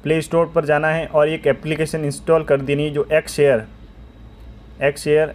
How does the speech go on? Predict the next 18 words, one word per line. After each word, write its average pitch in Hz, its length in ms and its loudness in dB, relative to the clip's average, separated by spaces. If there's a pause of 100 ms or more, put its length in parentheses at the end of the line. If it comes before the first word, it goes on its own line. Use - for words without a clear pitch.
(120)
ऐप 139 200 2
आपको 139 240 0
Play 147 240 0
Store 160 240 0
से 160 140 -4
मिल 139 180 0
जाएगी। 147 360 0 (120)
ये 160 160 2
application 160 440 -2
आपको 160 300 0
install 147 320 0
कर 123 160 2
देनी 117 300 -2
है 113 120 -8
दूसरे 147 300 -2
mobile 117 320 0
में 107 160 -6
भी। 101 140 -12